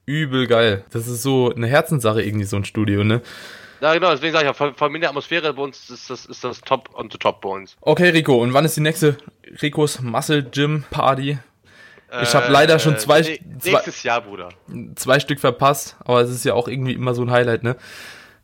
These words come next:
Speaker 2: Äh, zweitausendeinundzwanzig wird die nächste Party sein. Da kommt, ihr, ihr müsst ja alle kommen dann, ja. Das ist, dann hab ich fünf Jahre mein Gym quasi, feier ich dann quasi und, äh, da wird eine fette Party gemacht, Alter.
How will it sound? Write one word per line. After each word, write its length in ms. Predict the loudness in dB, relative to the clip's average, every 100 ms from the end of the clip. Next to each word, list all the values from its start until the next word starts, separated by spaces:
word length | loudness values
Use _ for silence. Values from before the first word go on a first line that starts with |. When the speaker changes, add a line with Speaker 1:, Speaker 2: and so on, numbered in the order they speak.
| _ _ _ _ _ _
Speaker 2:
Äh, 380 | 2 4 2 0
zweitausendeinundzwanzig 2500 | -2 -2 2 0 0 -6 -6 -10 -14 -12 -12 -14 -10 -2 2 2 2 0 0 0 0 0 -4 -6
wird 120 | -8 -6
die 60 |
nächste 200 | -8 -2
Party 200 | -2 0
sein. 320 | 0 -2 -4 -2
Da 120 | -2
kommt, 200 | -2 -4
ihr, 240 | 0 0
ihr 160 | 2 0
müsst 320 | 0 -2 0
ja 60 | 0
alle 120 | 0
kommen 220 | 0 -2
dann, 180 | -2 -2
ja. 140 | -2 -2
Das 160 | -4
ist, 120 | -2
dann 120 | 0 0
hab 80 | 0
ich 120 | -4
fünf 220 | -6 0
Jahre 220 | 2 2
mein 160 | 0 -2
Gym 220 | -2 -2
quasi, 440 | 0 0 0 -6 -8 -16 -20 -20 -20 -2
feier 280 | 2 2 0
ich 100 | -2
dann 120 | -2
quasi 420 | 0 0 0 -2
und, 340 | -2 -4 -8 -4
äh, 140 | -2
da 120 | -2
wird 120 | -4 -4
eine 80 | -4
fette 180 | -6
Party 240 | -2 -4 -4
gemacht, 280 | -10 -10 -10
Alter. 280 | -12 -16